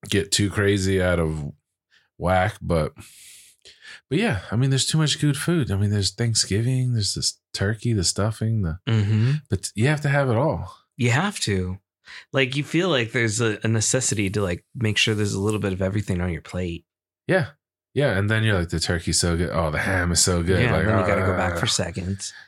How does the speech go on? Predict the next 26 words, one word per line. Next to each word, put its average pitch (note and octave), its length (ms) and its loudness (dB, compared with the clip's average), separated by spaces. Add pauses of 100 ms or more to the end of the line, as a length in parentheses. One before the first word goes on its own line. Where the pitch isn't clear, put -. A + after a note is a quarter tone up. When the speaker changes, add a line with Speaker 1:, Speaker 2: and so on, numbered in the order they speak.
Speaker 1:
the F#2+ 100 -4
stuffing. F#2 640 0
I F2+ 60 2
Speaker 2:
And G2+ 80 4
Speaker 1:
never A#2 140 4
Speaker 2:
that, A2+ 180 2
Speaker 1:
eat G#2 100 0
Speaker 2:
that A#2 140 6
Speaker 1:
stuffing." A#2 200 4
Speaker 2:
second F#2 220 0
plate G#2 420 -2 (400)
has G#2+ 300 0
less G#2+ 320 0
stuff - 400 -6
on F#2 180 -4
it. F2+ 140 -10 (1160)
Speaker 1:
But E2+ 80 0
you E2 60 0
keep F#2+ 220 -2
chugging E2+ 320 2
along. D#2 400 0
Speaker 2:
But G2+ 180 -2
you G#2+ 60 -4
keep A#2 220 -6
going G2 260 0
back. G2+ 460 -4